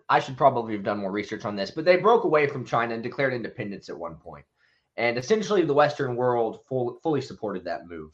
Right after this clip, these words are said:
Um, but China has never actually relinquished that claim. Uh, to the Chinese people, Taiwan is a rebellious, occupied territory of revolutionaries, not a sovereign nation. Um,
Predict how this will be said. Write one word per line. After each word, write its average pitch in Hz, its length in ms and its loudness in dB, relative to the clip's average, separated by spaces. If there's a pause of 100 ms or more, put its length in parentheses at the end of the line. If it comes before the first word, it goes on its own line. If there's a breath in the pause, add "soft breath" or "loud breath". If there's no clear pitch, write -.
(500)
Um, 98 400 0
but 185 320 6
China 160 680 2 (260)
has 123 180 -2
never 147 300 4
actually 139 320 4
relinquished 127 600 0
that 110 200 0
claim. 95 480 -2 (140)
Uh, 95 200 2 (100)
to 131 120 -4
the 120 100 -4
Chinese 175 540 2
people, 113 640 0 (120)
Taiwan 120 680 6
is 113 380 -2
a 107 360 2
rebellious, 110 1000 2 (440)
occupied 110 680 2
territory 90 760 -2 (340)
of 101 160 4
revolutionaries, 95 840 0
not 113 240 4
a 104 40 -2
sovereign 95 500 2
nation. 92 460 -6 (360)
Um, 98 380 2